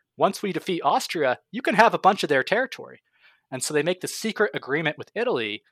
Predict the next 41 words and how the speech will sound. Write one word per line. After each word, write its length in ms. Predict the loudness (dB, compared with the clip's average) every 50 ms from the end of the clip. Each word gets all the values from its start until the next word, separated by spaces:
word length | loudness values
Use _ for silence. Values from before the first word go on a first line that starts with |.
| _ -14 -12
and 100 | -8 -2
Italy 340 | 0 2 2 4 2 4 4
actually 320 | 4 4 2 2 -4 -4 -6
joins 400 | -4 -2 0 0 0 0 -2 -8
the 240 | -8 -10 -6 0
Allies, 420 | 2 4 6 4 4 2 0 -8 -12
the 100 | -12 -12
Entente, 480 | -12 -10 -6 -2 -2 -2 -2 -4 -10 -18 -16
instead 340 | -14 -10 -2 0 2 2 2
of 100 | 2 -2
the 320 | -2 -6 -6 -6 -10 -12 _ _ _ _ _ _ _ _ _ _ _ _ -10
Central 360 | 0 4 4 4 4 2 -2
Powers. 480 | 2 4 4 4 4 0 -4 -12 -14 -14
And 100 | -10 -10
they 60 | -10
say, 220 | -8 -6 -4 -2
"Okay, 220 | 0 0 0 0 0
well, 280 | 0 0 0 0 -2 _ _ _ _ _ _ _ _ _ _ _ _ _ _ _ _ _ _ _ _ -6
the, 300 | -2 0 0 0 0 -2
the 240 | -2 -4 -4 -4 -6 _ _ _ _ 0
agreement 480 | 0 2 2 0 0 4 4 2 2
for 280 | 0 0 0 2 2 4
our 140 | 6 4 4
defensive 600 | 4 0 2 4 4 4 4 0 -6 -6 -4 2
pact 340 | 2 2 2 2 -2 -4 -6
was 140 | -4 0
that 180 | 2 2 2 2
if 160 | 0 -4 0
one 180 | 4 6 6 6
of 140 | 6 6 4
us 200 | 2 2 2 -6
were 140 | -4 -4
attacked, 460 | -4 -2 -2 2 4 4 4 2 0 -8 -6
we 100 | -4 -2
would 200 | 0 0 0 0
join 260 | 0 4 4 4 4
the, 220 | 4 0 -4 -4 -4
each 140 | -4 -2 -2
other's. 200 | 0 0 0 -4
But 120 | -4 0 6
Austria 680 | 8 8 8 8 4 -2 -2 0 0 2 0 -2 -4